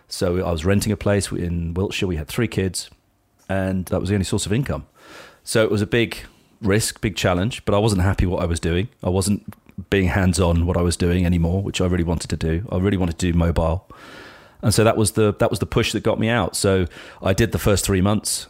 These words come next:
Um, I didn't end up continuing with them because what happened is I, within probably a month, I got more work coming in.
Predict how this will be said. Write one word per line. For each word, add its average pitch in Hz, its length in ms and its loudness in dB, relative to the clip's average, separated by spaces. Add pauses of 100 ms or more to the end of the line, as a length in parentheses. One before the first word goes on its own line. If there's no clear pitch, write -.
Um, 92 600 -2 (200)
I 98 80 4
didn't 104 200 4
end 98 120 2
up - 140 -2
continuing 107 420 2
with 87 80 -2
them 92 200 0
because 98 200 -2
what 98 140 0
happened 104 260 0
is 95 160 0
I, 95 120 2 (260)
within 90 180 -2
probably 92 220 0
a 85 40 0
month, 92 320 0
I 90 60 2
got 95 160 -2
more 98 340 2
work 87 200 -2
coming 85 240 -2
in. 87 200 0